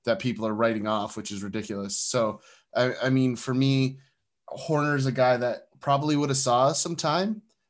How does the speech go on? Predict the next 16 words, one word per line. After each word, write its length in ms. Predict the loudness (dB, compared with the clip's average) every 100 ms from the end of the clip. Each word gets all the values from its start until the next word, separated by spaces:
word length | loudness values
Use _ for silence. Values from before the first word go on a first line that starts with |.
| _
but 120 | 4 6
I 100 | 6
also 260 | 6 2
think 220 | -2 -2
he 120 | 0 0
probably 300 | 2 2 0
would 120 | -2
have 60 |
started 360 | -2 -2 -2 -4
in 100 | -6
triple 360 | -6 -8 -8 -8
A. 120 | -10 _ _ _ _ -6
And 240 | -4 -2
I 60 | -2
think 300 | -4 -6 -8 _ _
you're, 260 | -4 -4